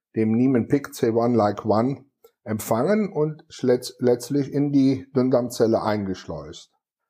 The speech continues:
Nun fragt man sich natürlich, warum sind im Blut beim Menschen, äh, Cholesterin, ähm, Gehalte fast tausendmal höher als die der Phytosterine?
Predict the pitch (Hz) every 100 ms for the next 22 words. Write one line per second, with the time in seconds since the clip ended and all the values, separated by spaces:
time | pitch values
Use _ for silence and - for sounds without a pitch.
0 | _ 117 - 156 160 160 156 151 147 156
1 | 147 151 151 - - - 127 131 139 156
2 | 156 170 175 135 127 117 120 175 190 -
3 | _ _ _ _ - 127 127 139 - 156
4 | 147 135 - _ - 120 120 110 - -
5 | - 135 131 - 120 123 131 143 147 160
6 | - _ _ _ _ _ 143 131 127 127
7 | 123 123 123 123 120 127 139 143 135 127
8 | - 139 147 151 131 123 120 180 160 107
9 | 101 104 - 120 113 110 - - 190 95
10 | - 82 85 87 85